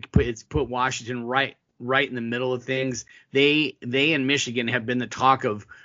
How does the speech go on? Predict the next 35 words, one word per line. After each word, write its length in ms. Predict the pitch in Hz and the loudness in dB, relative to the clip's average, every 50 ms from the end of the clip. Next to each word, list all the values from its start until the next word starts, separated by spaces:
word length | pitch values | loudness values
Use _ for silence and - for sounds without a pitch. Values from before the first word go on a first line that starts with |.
| - _ | -18 _
college 380 | - - 143 139 127 110 104 - | -2 2 2 4 2 2 -2 -4
football 640 | - 147 143 135 127 123 117 113 104 - - _ _ _ _ _ | -2 0 0 0 2 0 0 0 0 -2 -6 _ _ _ _ _
for 160 | - - 127 | -4 -2 0
the 60 | 117 110 | 0 4
last 380 | 120 123 123 117 110 - - | 4 4 4 4 2 -2 -8
week. 440 | 120 95 104 95 - - - - _ _ _ _ _ _ _ | -12 -12 -12 -12 -14 -18 -20 -20 _ _ _ _ _ _ _
And 360 | - 127 127 123 120 120 120 120 | -4 0 2 2 2 2 2 2
really 320 | 135 156 151 135 123 117 | 2 4 4 4 2 0
for 120 | 110 - | -2 -4
the 80 | 120 120 | -4 -2
last 340 | 120 120 120 117 113 - - | 0 2 2 2 0 -2 -6
month, 460 | 113 113 139 160 143 120 113 - - - | -4 0 2 2 2 2 -2 -8 -16 -16
they, 460 | 113 110 127 127 127 127 127 123 120 - - - _ _ | -4 -2 0 2 2 2 2 0 -4 -8 -16 -20 _ _
Michigan, 720 | 127 127 131 123 - 127 123 127 127 123 123 120 113 - - - | 0 0 2 2 0 0 2 2 2 2 2 -2 -4 -6 -10 -2
Texas, 400 | - 135 123 120 - 123 107 - | 0 0 0 0 -2 -6 -6 -4
and 80 | 117 | -2
Alabama 540 | 117 123 117 110 101 113 120 131 139 131 110 | 0 0 0 0 0 2 2 2 2 2 2
have 160 | 104 113 101 | -2 -2 -6
been 140 | 98 110 107 | -8 -10 -10
the 80 | 104 98 | -10 -8
talk 360 | - 117 120 117 113 - 127 | -4 -2 0 0 0 0 -2
of, 200 | 113 104 98 - - - - - - - _ - | -4 -4 -6 -12 -18 -20 -20 -20 -20 -20 _ -2
of 200 | 117 123 117 107 | 0 0 0 2
college 360 | - 127 120 113 107 104 - | 0 2 2 2 0 -2 -2
football. 400 | 120 123 104 107 117 107 107 107 | -2 -2 -2 -2 -2 -2 -2 -4
So 380 | - - 127 113 113 107 - - - - - _ _ _ _ _ | -2 0 2 2 2 0 -2 -8 -18 -20 -20 _ _ _ _ _
it's 220 | - 131 131 123 120 | 0 0 2 2 4
been 180 | 143 143 143 | 4 4 4
great 260 | 131 143 151 160 139 | 6 6 4 4 4
for 120 | 131 143 143 | 2 2 2
the 80 | 135 | 2
program. 800 | - - - 147 143 135 131 143 147 143 143 143 147 143 139 - - - | 2 2 4 4 4 4 4 4 4 6 4 4 2 0 -4 -8 -10 -4
Um, 340 | 123 127 127 123 123 123 113 | 0 2 4 4 4 4 2
I 120 | 113 127 | 0 0
think 340 | 123 143 143 131 120 - - | 2 0 0 0 -2 -6 -14